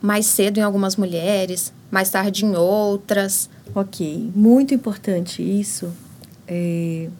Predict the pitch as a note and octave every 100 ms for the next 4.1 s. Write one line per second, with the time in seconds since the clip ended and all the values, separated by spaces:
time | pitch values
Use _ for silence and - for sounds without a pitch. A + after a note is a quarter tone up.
0 | - - F3+ G3 F#3 G3 G#3 G3 G3 F#3
1 | F3+ F#3 G#3 G3+ - - - - - -
2 | - A3+ C4 C4+ G3 F3+ F3+ F#3+ G3+ G3+
3 | F3+ E3+ F3+ F3+ F3+ F#3 E3+ E3 D#3+ E3+